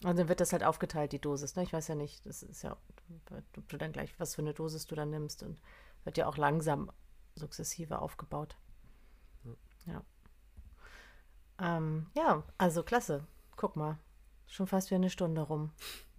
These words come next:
Speaker 2: Geht, geht schnell die Zeit, ja.
Speaker 1: Unglaublich, echt. Äh, genau, also ich würde theoretisch immer gern weiterreden und vielleicht hast du auch Lust, wiederzukommen.
Speaker 2: Ja.
Speaker 1: Aber, äh, genau, wir wollen aber ja auch, dass die Leute sich das anhören können.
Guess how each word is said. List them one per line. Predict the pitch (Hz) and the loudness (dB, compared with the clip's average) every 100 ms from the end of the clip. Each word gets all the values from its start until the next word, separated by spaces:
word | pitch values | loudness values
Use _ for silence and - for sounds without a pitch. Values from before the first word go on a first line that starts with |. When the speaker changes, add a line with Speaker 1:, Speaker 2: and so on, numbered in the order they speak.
| 127 | -4
Speaker 2:
Geht, | 156 127 | -2 0
geht | 156 143 156 | 2 2 0
schnell | - 143 147 | 0 4 4
die | 135 | 4
Zeit, | 139 123 | 2 2
ja. | 123 | 4
Speaker 1:
Unglaublich, | 190 180 170 165 165 160 - | 4 8 6 6 2 0 0
echt. | 165 - - - | -2 -4 -10 -2
Äh, | 180 175 170 - | 2 4 2 -2
genau, | 202 190 175 - | 4 6 6 6
also | 202 202 | 6 6
ich | 208 - | 4 -2
würde | 196 165 202 202 175 - 190 - - - - | -2 4 6 6 4 0 -12 -14 -16 -10 0
theoretisch | 180 190 175 - - | 2 4 2 0 -4
immer | 190 180 165 | 2 4 4
gern | 165 | 4
weiterreden | 165 170 160 151 160 | 2 2 0 0 -2
und | 147 | -4
vielleicht | 151 - - - | -4 -6 -8 2
hast | 175 - | 2 4
du | |
auch | 151 | -2
Lust, | 156 - | -2 0
wiederzukommen. | 202 165 - 190 - 175 185 - - - - - | 0 0 0 -2 0 0 0 -6 -12 -14 -14 -14
Speaker 2:
Ja. | - - - | -10 -10 0
Speaker 1:
Aber, | 185 - 185 | 2 4 4
äh, | |
genau, | 170 170 156 | 6 6 6
wir | 170 | 6
wollen | 175 175 | 8 6
aber | 165 | 4
ja | 160 156 | 4 4
auch, | 156 | 2
dass | 170 - | -4 -2
die | |
Leute | 170 165 165 | 0 0 -2
sich | 170 | -6
das | 165 151 - | -6 -2 4
anhören | 269 208 147 156 | 6 6 2 -2
können. | - - 202 | -4 -4 -2